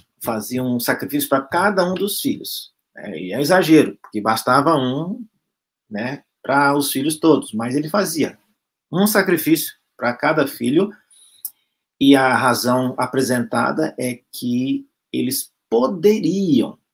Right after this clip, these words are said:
nem, nem fala que eles fizeram nada, mas que eles poderiam, nessas festas,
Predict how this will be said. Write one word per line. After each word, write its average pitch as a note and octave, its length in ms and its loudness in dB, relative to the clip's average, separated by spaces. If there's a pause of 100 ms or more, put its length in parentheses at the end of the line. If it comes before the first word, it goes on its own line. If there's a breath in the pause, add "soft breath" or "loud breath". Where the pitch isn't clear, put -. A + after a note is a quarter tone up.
(540)
nem, D#3+ 380 -2
nem G#3 200 0
fala G#3+ 320 4
que G3+ 100 0
eles G#3 240 2
fizeram G3+ 400 2
nada, B2 340 -2 (200)
mas B2+ 320 -10
que C#3+ 120 -4
eles D#3 320 -4 (360)
poderiam, G3 1000 0 (380)
nessas A#2+ 560 -4
festas, C3 680 -8